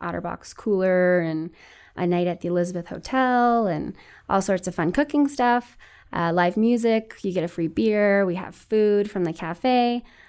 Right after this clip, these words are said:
It's super fun, and the whole idea is to help us raise enough to cover rent for the entire following year. So our goal is about twenty-five thousand dollars, and we've raised over a thousand so far in preliminary donors.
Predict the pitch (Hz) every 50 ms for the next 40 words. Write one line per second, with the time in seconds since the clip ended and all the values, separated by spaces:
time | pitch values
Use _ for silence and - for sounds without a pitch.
0 | - - 185 202 196 - - 269 254 254 247 226 - 226 214 214 208 214 185 156
1 | 190 190 196 190 185 180 208 208 202 202 196 196 196 196 196 - - 190 202 196
2 | 175 190 185 185 175 127 170 185 180 - - 208 190 185 170 175 180 180 180 -
3 | - 180 175 180 175 175 180 180 196 196 180 170 165 175 170 - - - 180 -
4 | - 180 170 175 170 165 165 165 165 170 165 - - 180 170 165 160 156 156 -
5 | - - 170 175 170 - 175 - 156 - - - - - - - 208 _ _ _
6 | - - - 190 180 170 - - 190 196 185 196 202 208 202 208 196 - - 220
7 | 208 196 196 - 208 190 196 - 185 175 175 185 190 196 185 185 175 170 175 175
8 | 208 247 269 262 226 196 196 190 185 185 185 180 190 185 180 180 185 185 185 208
9 | - 262 311 330 339 320 320 269 220 208 208 214 214 208 - 208 202 202 - 185
10 | 180 180 202 214 - 185 185 185 190 190 - - 202 190 185 185 180 180 180 180
11 | 180 185 180 185 185 175 170 165 170 214 262 -